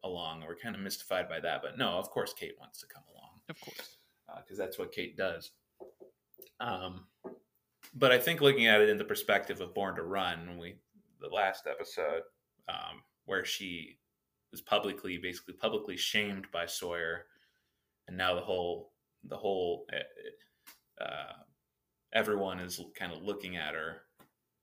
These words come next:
Speaker 1: I do like at the beginning of when she's walking to Jack, she's kinda looking around at people, and you get the sense that Kate just feels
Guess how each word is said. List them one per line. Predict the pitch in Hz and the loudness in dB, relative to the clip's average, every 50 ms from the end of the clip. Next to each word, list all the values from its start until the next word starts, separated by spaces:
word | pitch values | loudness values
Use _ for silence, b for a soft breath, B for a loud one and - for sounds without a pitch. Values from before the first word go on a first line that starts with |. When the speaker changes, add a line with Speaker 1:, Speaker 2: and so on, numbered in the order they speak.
| _ _ _ _ _ - | _ _ _ _ _ 0
Speaker 1:
I | - 120 | 2 4
do | 131 139 147 | 6 8 10
like | 135 123 - | 10 10 8
at | 110 107 | 6 4
the | 104 | 0
beginning | - 101 90 110 110 107 104 101 | -2 -2 0 0 2 2 0 0
of | 95 92 90 90 - - | -2 -2 -4 -6 -10 -14
when | 113 104 101 95 95 | -10 -6 -6 -6 -6
she's | - - 98 95 92 - | -6 -8 -8 -8 -10 -4
walking | 95 98 101 104 104 - 104 98 95 | 2 4 4 4 4 2 -2 -8 -8
to | - 90 87 - - | -8 -10 -10 -10 -6
Jack, | - 104 101 95 92 90 90 - | -2 2 2 4 4 2 0 -2
she's | - - - | -6 -6 -6
kinda | - - 107 90 90 87 | -4 -4 -4 -4 -4 -4
looking | 87 95 95 95 - 95 92 | -4 -4 -6 -6 -8 -10 -8
around | 90 90 92 95 98 92 87 | -6 -4 -4 -4 -4 -4 -6
at | 85 - | -8 -8
people, | - - 82 82 - - 80 78 80 - _ _ _ _ _ _ _ - | -8 -12 -12 -12 -10 -10 -10 -10 -10 -12 _ _ _ _ _ _ _ -12
and | - 92 90 | -10 -8 -8
you | 90 92 | -6 -4
get | 98 92 - | -6 -6 -6
the | - | -6
sense | - - - 92 87 87 - | -6 -4 -4 -4 -4 -6 -6
that | - 82 - - - | -8 -8 -8 -10 -10
Kate | - - 95 87 - - | -6 -4 -4 -4 -4 -8
just | - - - - - | -10 -10 -10 -8 -6
feels | - 90 90 87 82 82 - - - - | -6 -4 -4 -4 -4 -6 -6 -8 -8 -10